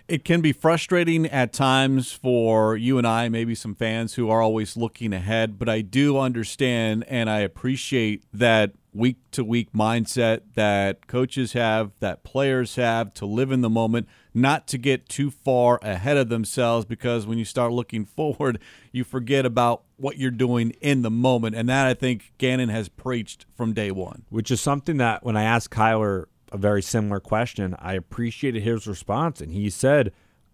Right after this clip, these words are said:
Speaker 2: "I, with the, when, with the amount of games I've missed this year, I take advantage and I'm grateful for every opportunity to get out there, and I wanna get out there." The fact that he's able to say something like that and recognize that,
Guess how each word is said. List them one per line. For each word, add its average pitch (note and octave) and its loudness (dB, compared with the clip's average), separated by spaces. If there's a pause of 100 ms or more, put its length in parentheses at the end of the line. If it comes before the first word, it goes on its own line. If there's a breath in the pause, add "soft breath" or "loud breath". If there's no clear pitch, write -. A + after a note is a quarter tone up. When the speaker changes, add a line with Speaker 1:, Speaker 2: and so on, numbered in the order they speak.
(120)
Speaker 2:
"I, G#2+ 0
with A2+ 0
the, G#2 0
when, G#2 0
with G#2 -2
the A2 2
amount G#2+ 2
of C#3+ -2
games A#2 2
I've G2 -2
missed B2+ -2
this C#3 -4
year, E3 0 (440 soft breath)
I A2+ 0
take C#3 0
advantage G#2 0
and G2 0
I'm F#2 -2
grateful G#2+ -6
for - -14
every G#2+ -2
opportunity F#2 -4
to F2+ -10
get F2 -2
out E2+ -2
there, E2 -4
and D#2 -6
I E2 -2
wanna F#2 2
get E2+ 0
out D#2 -6
there." C2+ -12 (340 soft breath)
The G2 0
fact G3 2
that F#3+ 2
he's C3 0
able B2+ 2
to G#2+ -4
say G#2+ 2
something G#2 -4
like G#2 -2
that A2 0
and F2+ -4
recognize A2+ -2
that, C3 0